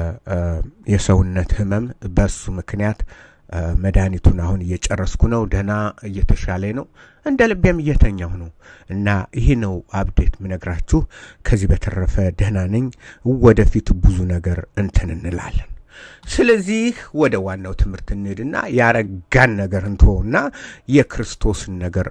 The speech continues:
እናውራ። ይህ አድ እንደምታውቁት አድ ነው። እነ-፣ እም፣ ይሄ፣ እ፣ አድ ከፍለው እንትን የሚሉት ነው፣ አድቨርታይዝ የሚያረጉት ነው። እና ሂስቶሪያን እንዲህ ብለዋል፣ የክርስቶስ ፒክቸር። ለመ-፣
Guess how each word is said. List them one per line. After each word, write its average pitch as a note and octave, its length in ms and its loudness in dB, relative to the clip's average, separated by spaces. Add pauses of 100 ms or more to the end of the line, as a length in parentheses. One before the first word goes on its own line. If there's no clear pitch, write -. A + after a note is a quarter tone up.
እናውራ። F#2 400 -2 (760)
ይህ G3 260 8 (220)
አድ B2+ 240 8 (440)
እንደምታውቁት G2 840 -4 (340)
አድ F#2+ 260 2
ነው። G2+ 160 -8 (380)
እነ-፣ F2 220 -8 (340)
እም፣ D#2 300 -10 (480)
ይሄ፣ G#2 160 -4 (260)
እ፣ F2+ 120 -6 (220)
አድ F#2+ 220 -2 (640)
ከፍለው - 480 0
እንትን F#2 280 -6
የሚሉት F2 420 -4
ነው፣ D3+ 120 -6 (260)
አድቨርታይዝ F#2+ 640 -4
የሚያረጉት F2 640 -6
ነው። C3+ 120 -8 (440)
እና G#2+ 160 -4 (260)
ሂስቶሪያን C3 720 4
እንዲህ F3 220 4
ብለዋል፣ F#3 480 10 (360)
የክርስቶስ A#2 720 0
ፒክቸር። F#3 420 4 (500)
ለመ-፣ A#3 420 6